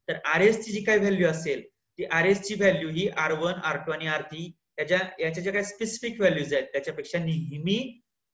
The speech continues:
large असते, मोठी असते. ठीक आहे, रोधांच्या एकसर जोडणीचा परिणामी रोध हा जोडणीतील प्रत्येक रोधापेक्षा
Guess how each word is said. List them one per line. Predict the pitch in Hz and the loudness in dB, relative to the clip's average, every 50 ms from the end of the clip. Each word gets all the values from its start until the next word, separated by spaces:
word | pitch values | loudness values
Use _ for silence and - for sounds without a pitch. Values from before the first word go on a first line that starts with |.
| _ - | _ -12
large | 120 120 117 131 143 156 156 156 - 139 | -10 -6 -2 0 0 0 0 0 0 -2
असते, | 131 135 - - 127 | -4 -4 -8 -10 -10
मोठी | 131 143 147 147 - - - 185 220 240 - - _ _ _ _ _ - | -8 -8 -10 -10 -10 -8 -6 -4 -4 -4 -8 -14 _ _ _ _ _ -12
असते. | 120 - - - - 135 117 104 98 104 - _ _ _ _ _ _ _ _ _ _ | -12 -12 -12 -12 -10 -10 -10 -10 -12 -14 -18 _ _ _ _ _ _ _ _ _ _
ठीक | - 196 202 | -14 -6 -6
आहे, | 196 151 - - - _ _ _ _ _ _ - | -6 -6 -6 -10 -16 _ _ _ _ _ _ -8
रोधांच्या | 131 147 151 147 147 147 151 151 147 143 - - 185 180 196 220 240 - - - - _ _ _ - | -4 -2 -2 -2 -2 -4 -6 -6 -8 -10 -2 0 2 2 2 0 -2 -4 -8 -16 -20 _ _ _ -6
एकसर | 165 165 - - 254 254 262 | -6 -4 0 0 2 2 4
जोडणीचा | 233 233 208 202 196 175 208 | 2 2 2 0 0 0 0
परिणामी | 190 202 180 180 170 170 160 165 165 | 0 2 0 0 0 0 -2 -2 -2
रोध | 160 151 147 139 143 160 196 226 190 | 0 0 0 2 2 2 2 0 -2
हा | 156 - 151 135 135 139 156 185 220 - - - _ _ _ _ - 131 | -6 -8 -4 -2 0 0 0 0 -2 -4 -8 -14 _ _ _ _ -20 -12
जोडणीतील | 131 143 160 160 156 160 156 160 160 165 190 190 | -8 -6 -4 -4 -4 -4 -6 -4 -4 -6 -6 -4
प्रत्येक | - 160 160 160 - - - 165 175 170 170 | 0 0 -2 -2 -2 -6 -6 -6 -6 -4 -4
रोधापेक्षा | 175 156 151 147 143 151 147 - 139 131 - - - 147 151 185 | -4 -4 -2 -2 -2 -4 -4 -4 -6 -8 -6 -4 -2 0 0 0